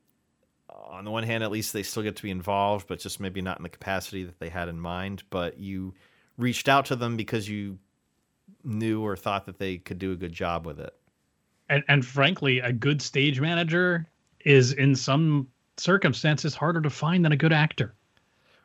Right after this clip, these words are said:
Speaker 1: Well, in the case of Red Herring, <laughs> actually, our stage manager pulled double duty. He was also in one of the scenes as a bartender, I think, or a,
Speaker 2: Mm-hmm.
Speaker 1: um, maitre d' or something like that.
Speaker 2: Yeah, I mean, I've had that. I had, uh,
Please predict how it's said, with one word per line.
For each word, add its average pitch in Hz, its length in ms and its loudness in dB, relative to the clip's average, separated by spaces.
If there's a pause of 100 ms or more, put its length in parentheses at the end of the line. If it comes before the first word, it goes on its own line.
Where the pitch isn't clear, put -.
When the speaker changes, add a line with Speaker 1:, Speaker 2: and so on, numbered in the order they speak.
(420)
Speaker 1:
Well, 131 260 6
in 131 120 2
the 127 80 -2
case - 320 0
of 127 80 -2
Red 110 160 4
Herring, 113 460 0
<laughs> - 40 -8
actually, 123 440 0
our 104 120 0
stage 120 380 0
manager 107 400 -2
pulled 101 240 -6
double 95 240 -2
duty. 95 420 -4
He 98 300 -6 (180)
was 110 420 0
also 98 720 -2
in 110 240 -4
one 104 180 -4
of 92 120 -8
the 92 60 -10
scenes 101 480 -6
as 90 180 -8
a 87 280 -8 (360)
bartender, 101 580 -4
I 98 100 -4
think, 101 340 -10 (400)
or 92 240 -2
a, - 60 -4
Speaker 2:
Mm-hmm. 123 480 6
Speaker 1:
um, 82 440 -12 (120)
maitre 92 280 -6
d' 90 200 -6
or 90 100 -6
something 95 300 -10
like 92 180 -8
that. 98 240 -12 (760)
Speaker 2:
Yeah, 175 260 6
I 180 120 4
mean, 202 100 8
I've 175 120 4
had 139 220 4
that. 120 200 2
I 120 80 -2
had, 120 300 0
uh, 113 300 0